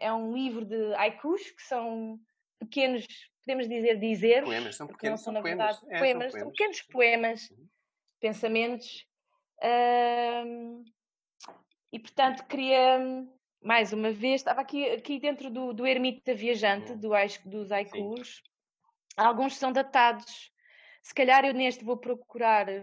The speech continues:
Speaker 1: se existe algum da data de
Speaker 2: Ou
Speaker 1: hoje.
Speaker 2: perto de hoje, se não for
Speaker 1: Perto
Speaker 2: hoje,
Speaker 1: desta data.
Speaker 2: seja perto de hoje.
Speaker 1: Portanto,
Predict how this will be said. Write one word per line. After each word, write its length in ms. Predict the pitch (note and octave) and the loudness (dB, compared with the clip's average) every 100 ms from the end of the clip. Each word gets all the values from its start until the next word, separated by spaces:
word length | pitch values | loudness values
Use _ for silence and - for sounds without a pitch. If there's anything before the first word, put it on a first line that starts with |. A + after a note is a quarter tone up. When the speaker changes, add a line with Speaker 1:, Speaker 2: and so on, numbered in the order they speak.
| G3+ _ _ _ | -14 _ _ _
Speaker 1:
se 160 | - | -8
existe 260 | A3+ A3+ A3+ | -8 -6 -4
algum 480 | A3+ G#3+ A3+ G#3+ G3+ _ _ _ _ | -4 -4 -6 -8 -12 _ _ _ _
da 80 | G3 | -6
data 280 | G3+ G#3 G3+ | -4 -4 -6
de 160 | F3 F3+ | -4 -2
Speaker 2:
Ou 60 | |
Speaker 1:
hoje. 80 | G3 | 0
Speaker 2:
perto 300 | A#3+ B3+ - | 0 -2 -10
de 100 | F#2+ | -8
hoje, 200 | A#2 A#2+ | -6 -8
se 80 | - | -12
não 80 | F#2+ | -12
for 240 | - G2+ | -6 -6
Speaker 1:
Perto 160 | G2 G3+ | -4 -4
Speaker 2:
hoje, 140 | G#3 - | -4 -8
Speaker 1:
desta 180 | - G#3 | -6 -2
data. 200 | A3 A3 - | -2 -4 -16
Speaker 2:
seja 280 | - G2+ - | -18 -18 -18
perto 220 | - F#2+ _ - | -18 -18 _ -20
de 80 | F2+ | -20
hoje. 140 | - _ _ _ _ _ - | -20 _ _ _ _ _ -20
Speaker 1:
Portanto, 580 | - - G3 F#3 F#3 G3 | -20 -6 -4 -4 -8 -12